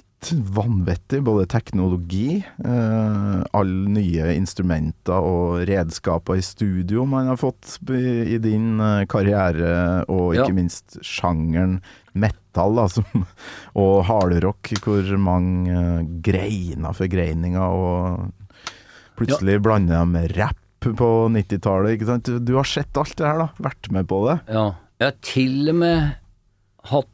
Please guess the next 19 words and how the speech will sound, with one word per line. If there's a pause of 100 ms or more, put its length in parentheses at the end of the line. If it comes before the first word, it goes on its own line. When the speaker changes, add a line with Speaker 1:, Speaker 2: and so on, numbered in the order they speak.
Speaker 2:
det
sånn
at (220)
de (500)
første
basstrommeskina
jeg
satt (100)
på
basstrommer, (460)
den
var
i (100)
hud, (360)
som
du
la
i
vann.